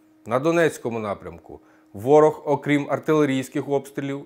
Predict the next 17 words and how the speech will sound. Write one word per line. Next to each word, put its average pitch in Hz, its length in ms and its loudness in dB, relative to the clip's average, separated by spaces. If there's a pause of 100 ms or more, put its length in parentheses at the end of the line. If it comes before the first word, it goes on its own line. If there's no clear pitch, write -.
завдав 131 560 2
авіаційних 135 680 -4
ударів 131 500 0
в 117 60 -8
районах 127 460 -2
Новоселівки 131 840 -2 (320)
та 127 100 0
Лисичанська, 131 880 -4 (420)
ракетні 147 520 -2
удари 135 560 0
в 110 100 -6
районах 135 460 -2
населених 131 480 -4
пунктів 123 380 -8
Солидар 123 640 -2
та 127 100 -2
Сіверськ. 113 520 -10